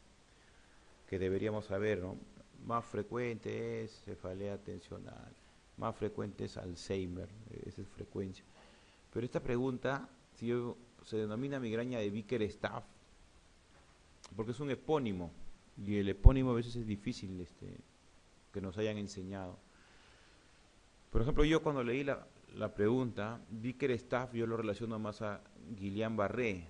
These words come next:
¿no? Que es esa enfermedad desmielinizante, eh, que empieza en los pies, tipo adormecimiento, y va subiendo, va ascendiendo, y después llega a las manos, y va ascendiendo, y después llega a la cara, y en la cara se paraliza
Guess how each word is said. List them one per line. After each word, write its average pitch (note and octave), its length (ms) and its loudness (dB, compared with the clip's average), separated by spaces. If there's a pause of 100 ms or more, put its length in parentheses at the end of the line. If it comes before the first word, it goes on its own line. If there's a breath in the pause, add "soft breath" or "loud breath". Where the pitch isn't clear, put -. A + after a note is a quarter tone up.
(320)
¿no? F#2+ 120 -10
Que G#2+ 100 -4
es G2 80 -6
esa G#2+ 120 -6
enfermedad G2+ 560 -4
desmielinizante, G2 1300 -2 (880 loud breath)
eh, G2 520 -8 (120)
que G2+ 100 0
empieza G#2 280 -6
en G#2 60 -4
los F#2+ 120 -4
pies, G#2 760 0 (100)
tipo G2+ 240 -4
adormecimiento, F#2+ 1000 -4
y F2+ 80 -8
va F#2+ 140 -6
subiendo, F#2+ 760 -4
va F#2 100 -2
ascendiendo, G2 640 -4
y - 20 -4
después F#2 300 -6
llega F#2 180 -4
a F#2 40 -4
las F2 180 -8
manos, F#2 680 -8
y G2 120 -8
va F#2+ 160 -2
ascendiendo, F#2+ 720 -4
y - 20 -4
después F#2 260 -8
llega F#2+ 200 -4
a - 20 -6
la F2 180 -10
cara, F2+ 320 -8
y F#2 100 -8
en F2+ 60 -8
la F#2 140 -8
cara G#2+ 260 -2
se - 140 -6
paraliza G2 580 -4